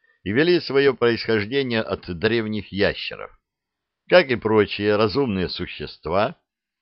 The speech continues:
они переустроили свою родную планету по своему усмотрению, создав там условия для своего обитания.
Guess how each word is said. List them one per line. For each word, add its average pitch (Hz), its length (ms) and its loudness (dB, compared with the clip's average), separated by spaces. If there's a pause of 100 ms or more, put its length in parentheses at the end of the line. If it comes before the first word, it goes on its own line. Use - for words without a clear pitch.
(200)
они 160 220 0
переустроили 110 1000 2
свою 95 380 0
родную 90 360 -2
планету 139 640 -4 (300)
по 170 140 2
своему 127 560 0
усмотрению, 80 1120 -8 (400)
создав 123 480 4
там 214 240 4
условия 160 520 0
для 113 200 0
своего 104 480 -2
обитания. 65 840 -4